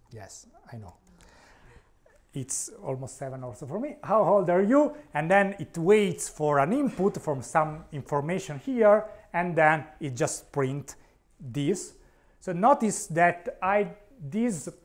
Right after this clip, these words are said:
I expect that this should be a number, hopefully, uh, typically, at least, but we don't convert it from string to number to number to string, and this is a string, and this is a string, and we cannot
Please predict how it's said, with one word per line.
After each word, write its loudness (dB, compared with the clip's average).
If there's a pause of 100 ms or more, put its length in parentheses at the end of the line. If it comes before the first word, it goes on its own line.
(340)
I 2
expect 2
that -4
this -8 (260)
should -6
be -2
a -2
number, 2 (1120)
hopefully, -6 (760)
uh, -4 (420)
typically, -2 (180)
at -16
least, -6 (300)
but 4
we 0
don't 0
convert 2
it -2
from -2
string -4
to -12
number -2
to -12
number -4
to -14
string, -4
and -8
this -8
is -12
a -10
string, -4
and -6
this -8
is -8
a -6
string, -4
and -4
we -8
cannot -4